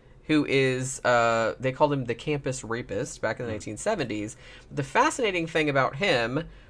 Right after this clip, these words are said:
Speaker 1: was there's, um, multiple personality disorder kind of thing involved, and he is actually the guy on whom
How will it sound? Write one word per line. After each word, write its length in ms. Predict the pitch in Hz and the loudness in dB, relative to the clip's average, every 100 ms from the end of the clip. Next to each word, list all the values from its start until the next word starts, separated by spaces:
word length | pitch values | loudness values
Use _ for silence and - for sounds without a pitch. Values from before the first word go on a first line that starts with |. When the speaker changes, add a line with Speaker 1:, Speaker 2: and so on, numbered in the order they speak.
| - | -2
Speaker 1:
was 560 | 147 165 156 151 143 - | 6 8 10 8 4 4
there's, 520 | 156 151 151 139 - | 6 6 4 0 2
um, 520 | 151 147 143 139 143 - - - - - - - | 4 6 4 -2 -4 -8 -20 -20 -14 -14 -12 -4
multiple 500 | 156 175 190 - 175 | 6 6 6 -2 -2
personality 720 | - 160 165 151 156 165 165 | 2 0 2 2 2 2 -2
disorder 500 | 170 180 202 196 190 | -4 -6 -4 -2 -2
kind 180 | 196 196 | -2 -2
of 80 | 190 | -4
thing 140 | 202 | -6
involved, 360 | 202 208 214 - - - - | -2 2 0 -2 -20 -16 4
and 340 | 202 214 185 | 6 8 6
he 200 | 190 240 | 0 0
is 160 | 240 202 | 0 6
actually 380 | 185 185 - 170 | 6 6 0 0
the 120 | 160 | 2
guy 420 | 139 127 127 131 | 4 6 6 4
on 280 | 139 160 170 | 4 4 2
whom 560 | 165 190 151 135 156 | 0 -2 -2 0 -2